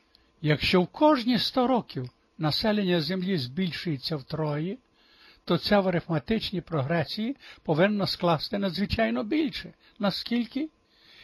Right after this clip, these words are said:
І я взявся за розрахунки. За сто років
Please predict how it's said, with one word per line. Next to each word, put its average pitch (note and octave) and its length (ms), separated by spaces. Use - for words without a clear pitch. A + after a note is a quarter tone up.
І A#3 120
я C#4 120
взявся C4 420
за C#4 120
розрахунки. A3+ 680
За F3 260
сто C#4+ 300
років D3+ 380